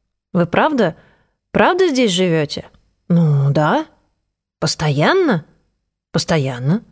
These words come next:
«Весь год?» «Весь год».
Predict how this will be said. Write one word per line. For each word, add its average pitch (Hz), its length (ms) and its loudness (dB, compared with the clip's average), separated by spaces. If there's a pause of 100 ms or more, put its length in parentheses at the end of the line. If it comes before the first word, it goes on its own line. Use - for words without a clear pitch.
(880)
«Весь 269 300 2
год?» 349 400 0 (640)
«Весь 156 280 0
год». 247 380 0